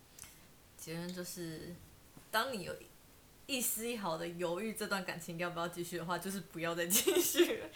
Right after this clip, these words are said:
<laughs> 就是它一定会存在着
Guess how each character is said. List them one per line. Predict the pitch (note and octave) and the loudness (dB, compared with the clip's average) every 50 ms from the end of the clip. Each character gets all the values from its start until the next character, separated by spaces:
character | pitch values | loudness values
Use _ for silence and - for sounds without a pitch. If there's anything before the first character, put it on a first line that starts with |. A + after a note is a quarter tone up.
| - - - | -8 -8 -6
<laughs> | - - - - - - | -6 -8 -10 -10 -4 2
就 | F#4+ G#4 | 4 4
是 | G4+ G4+ F#4+ | 4 4 4
它 | E4+ F4+ - - - | 6 6 6 6 4
一 | A#3+ B3+ | 0 -2
定 | A3+ D4+ E4 F4 | 0 0 0 0
会 | F#4 F4 B3+ A3 | 2 4 2 2
存 | G#3+ - C#4 G3 F#3 G3+ | 2 0 0 -2 0 2
在 | G#3 A#3+ A3 G#3 | 2 4 4 4
着 | F#3+ F#3 F3+ G3 G3 | 2 0 -2 -4 -4